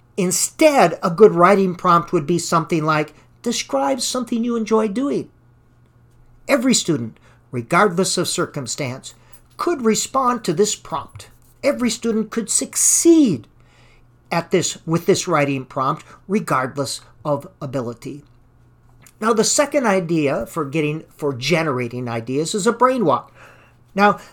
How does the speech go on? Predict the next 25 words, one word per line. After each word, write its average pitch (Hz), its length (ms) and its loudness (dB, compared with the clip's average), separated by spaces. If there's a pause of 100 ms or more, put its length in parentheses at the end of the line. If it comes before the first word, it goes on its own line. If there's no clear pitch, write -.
(100)
this 254 180 0
is 220 100 -2
a 233 80 4
technique 208 540 -2
you 185 60 -4
should 127 340 -4
demonstrate 185 640 2
to 147 100 -6
students 147 400 -6
in 143 140 -6
large 156 380 -2
group 175 200 -4
a 151 60 -2
few 147 220 -8
times. - 480 -10 (280)
Here, 349 300 2
you 160 220 0
simply 285 520 -2
take 254 360 -8
your 143 100 -6
brain 214 300 -4
out 180 200 -8
for 185 200 -4
a 156 80 -4
walk. 165 360 -2